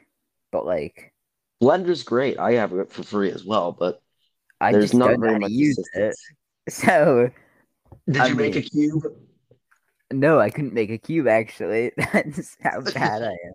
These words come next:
Speaker 1: at it.
Speaker 2: Well, you know, there is a good tutorial to start out with that I, having completely forgotten how to use Blender,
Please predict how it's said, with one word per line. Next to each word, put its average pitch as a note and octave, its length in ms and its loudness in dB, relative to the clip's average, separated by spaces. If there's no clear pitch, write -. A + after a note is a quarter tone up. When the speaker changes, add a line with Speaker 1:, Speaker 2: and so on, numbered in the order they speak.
Speaker 1:
at C3+ 140 -4
it. F#2+ 320 -8
Speaker 2:
Well, G3+ 200 6
you E3+ 180 0
know, G#3 160 4
there F#3+ 120 4
is G3+ 220 2
a F3 80 -4
good F3 220 0
tutorial D#3 500 -2
to A2 100 -2
start A2+ 220 2
out A#2+ 140 2
with G#2 180 -2
that - 140 -4
I, G#2+ 380 0
having G#2+ 320 0
completely C3+ 580 0
forgotten G2+ 380 0
how F#2+ 80 -8
to F2+ 60 -6
use F#2+ 300 -10
Blender, F#2 460 -4